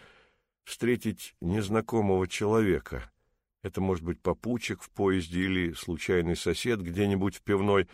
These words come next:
в неожиданном месте каком-то, в незнакомом городе, в другой стране совершенно.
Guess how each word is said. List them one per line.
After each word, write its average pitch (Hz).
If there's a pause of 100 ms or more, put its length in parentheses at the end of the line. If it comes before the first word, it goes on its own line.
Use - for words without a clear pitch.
(420)
в -
неожиданном 101
месте 120
каком-то, 95
в 82
незнакомом 104
городе, 92
в 82
другой 92
стране 92
совершенно. 85